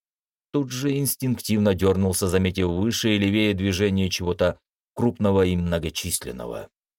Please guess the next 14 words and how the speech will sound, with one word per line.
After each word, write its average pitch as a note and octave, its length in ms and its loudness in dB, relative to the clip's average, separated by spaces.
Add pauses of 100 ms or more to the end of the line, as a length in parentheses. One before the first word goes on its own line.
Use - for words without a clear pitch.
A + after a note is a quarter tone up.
(240)
Но D3+ 100 0
почти - 380 -2
сразу F2+ 380 2
расслабился. B1 760 -6
Это A2 560 0
всего G#2 480 -2
лишь G2 420 -2 (100)
зомби, F#2+ 540 0
и F2+ 200 2
они F#2+ 200 2
торопливо A2+ 640 0
спускаются D2+ 800 -6
по D2+ 160 -6
лестнице. - 720 -10